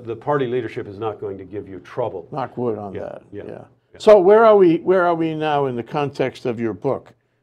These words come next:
Speaker 2: We've, uh, we've looked at, uh, part five here
Speaker 1: This is
Speaker 2: today.
Speaker 1: right, yeah. And,
Speaker 2: Uh,
Speaker 1: and
Speaker 2: where
Speaker 1: what
Speaker 2: does it go from here?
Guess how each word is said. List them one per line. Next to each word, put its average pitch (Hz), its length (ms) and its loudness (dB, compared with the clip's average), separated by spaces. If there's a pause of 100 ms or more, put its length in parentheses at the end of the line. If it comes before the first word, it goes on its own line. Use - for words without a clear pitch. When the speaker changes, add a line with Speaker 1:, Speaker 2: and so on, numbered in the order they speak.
(100)
Speaker 2:
We've, 131 320 -2
uh, 120 300 0
we've 123 220 0
looked 160 280 0
at, 143 280 0
uh, 120 160 0
part 147 320 -2
five 143 380 0
here 151 180 -4
Speaker 1:
This 147 140 -4
is 156 60 -6
Speaker 2:
today. 156 260 2
Speaker 1:
right, 117 260 0
yeah. 110 300 -8
And, 120 220 -8
Speaker 2:
Uh, 127 260 2
Speaker 1:
and 131 100 -2
Speaker 2:
where 156 140 6
Speaker 1:
what 170 60 6
Speaker 2:
does 147 100 -4
it 151 120 -6
go 151 200 2
from 131 240 -8
here? 175 300 0